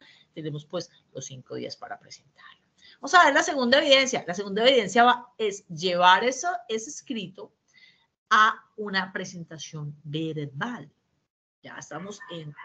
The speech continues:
última evidencia. Entonces, ese presi que yo hice con mis cinco diapositivas,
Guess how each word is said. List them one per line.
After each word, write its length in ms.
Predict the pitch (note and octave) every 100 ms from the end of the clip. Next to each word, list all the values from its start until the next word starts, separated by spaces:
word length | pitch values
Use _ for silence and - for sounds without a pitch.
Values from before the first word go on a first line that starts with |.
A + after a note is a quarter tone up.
| E3+
última 440 | E3 G3 G3+ G#3+
evidencia. 340 | A3 G3+ F3+
Entonces, 260 | F3+ F3+ F#3 A#3
ese 280 | B3 F4 F4
presi 540 | E4+ B3 - A3 A3+ _ _ _
que 200 | - G3+
yo 200 | F#3 A3
hice 560 | D#4+ D4 A3+ G#3 F#3+ F#3+ _ _
con 200 | _ G3
mis 160 | F#3+ F#3
cinco 240 | G3 F#3+
diapositivas, 1040 | B3 C4+ C#4 C#4 D4+ - A#3+ G#3+ G#3+ -